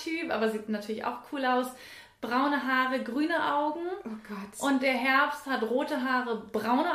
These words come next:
Speaker 1: Augen. Und der Winter hat weiße Haare und eisblaue Augen. Die meisten gehen zum Frühling und Sommer.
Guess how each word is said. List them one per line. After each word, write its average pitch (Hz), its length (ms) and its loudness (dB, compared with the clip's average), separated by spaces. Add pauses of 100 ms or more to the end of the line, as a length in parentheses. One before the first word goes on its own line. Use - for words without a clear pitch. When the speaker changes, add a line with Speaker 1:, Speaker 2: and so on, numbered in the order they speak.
(140)
Speaker 1:
Augen. 359 260 2
Und 247 160 2
der 220 220 4
Winter 254 680 0
hat 196 240 -10
weiße 226 460 0
Haare 214 320 0
und 202 140 -4 (120)
eisblaue 202 840 -6
Augen. 190 540 -4 (540)
Die 220 200 -14
meisten 262 380 0
gehen 254 160 0
zum 240 160 -6
Frühling 254 340 -2
und 202 80 -4
Sommer. 254 280 2